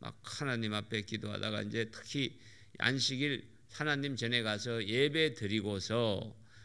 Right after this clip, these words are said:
그러고서 아주 집에서 거하게 차려놓고 정말 그 잘 먹습니다. 그때 이제 성전에서 말씀 전했던, 회당에서 말씀 전했던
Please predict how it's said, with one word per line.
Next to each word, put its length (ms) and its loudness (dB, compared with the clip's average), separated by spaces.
그러고서 960 2
아주 640 4
집에서 600 0
거하게 580 2
차려놓고 880 -6
정말 440 -4
그 260 -6
잘 200 -2
먹습니다. 680 -6
그때 500 4
이제 460 2
성전에서 960 2
말씀 640 4
전했던, 520 -2
회당에서 840 -2
말씀 500 -2
전했던 580 -4